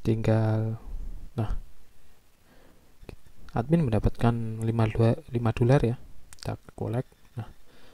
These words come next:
sudah mendapatkan sepuluh dolar admin. Misinya gampang seperti ini. Kalian samakan angkanya saja,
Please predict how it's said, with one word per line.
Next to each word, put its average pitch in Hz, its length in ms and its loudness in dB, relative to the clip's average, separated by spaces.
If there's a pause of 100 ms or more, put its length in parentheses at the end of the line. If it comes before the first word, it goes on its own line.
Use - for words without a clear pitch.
(200)
sudah 117 320 -2
mendapatkan 117 880 -2
sepuluh 117 480 0
dolar 117 480 2 (480)
admin. 131 480 -2 (3250)
Misinya 147 400 0
gampang 117 400 -2
seperti 117 240 -4
ini. 123 320 -4 (320)
Kalian 123 320 -4
samakan 117 560 -4
angkanya 117 400 -2
saja, 139 480 -6